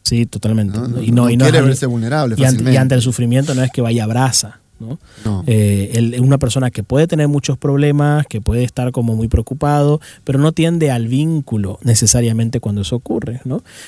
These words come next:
Speaker 1: Yo escuché una persona decir hace no mucho que me dijo que, eh,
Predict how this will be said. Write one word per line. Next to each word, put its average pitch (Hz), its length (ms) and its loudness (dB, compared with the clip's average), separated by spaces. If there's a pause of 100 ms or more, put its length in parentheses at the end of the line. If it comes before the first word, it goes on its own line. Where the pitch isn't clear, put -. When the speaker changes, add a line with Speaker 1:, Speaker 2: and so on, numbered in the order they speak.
(140)
Speaker 1:
Yo - 40 -10
escuché 190 260 -4
una 170 140 0
persona 127 420 0
decir 113 560 0
hace 107 220 -4
no 120 100 0
mucho 131 380 0
que 120 80 -2
me 107 120 0
dijo 123 280 0
que, 117 240 -4 (380)
eh, 104 440 0